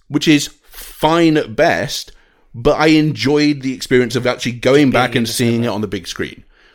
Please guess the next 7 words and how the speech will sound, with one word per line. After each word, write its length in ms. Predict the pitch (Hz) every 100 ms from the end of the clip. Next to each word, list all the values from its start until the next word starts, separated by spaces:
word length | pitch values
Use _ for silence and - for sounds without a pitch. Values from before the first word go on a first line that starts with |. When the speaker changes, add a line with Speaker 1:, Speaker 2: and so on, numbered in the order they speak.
| _ _ - - -
Speaker 1:
There 380 | 113 131 156 165
are 480 | - 95 90 85 85 _
a 40 | 107
huge 440 | - - 190 165
proportion 520 | - - 139 123 -
of 120 | 98 -
people 480 | 87 71 78 92